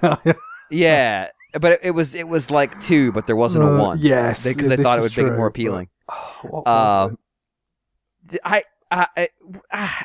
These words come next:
Speaker 2: it, that, that game is wild. Um, but,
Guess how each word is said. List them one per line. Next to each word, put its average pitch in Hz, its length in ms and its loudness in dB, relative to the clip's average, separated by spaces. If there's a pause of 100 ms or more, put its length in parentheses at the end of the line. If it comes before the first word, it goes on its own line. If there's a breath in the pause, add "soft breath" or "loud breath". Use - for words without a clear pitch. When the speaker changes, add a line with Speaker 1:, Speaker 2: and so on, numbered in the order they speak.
(160)
Speaker 2:
it, 196 220 0
that, 175 280 2
that 143 240 -4
game 110 240 -8
is 92 140 -16
wild. 90 400 -6 (380 loud breath)
Um, 143 400 4
but, 175 200 0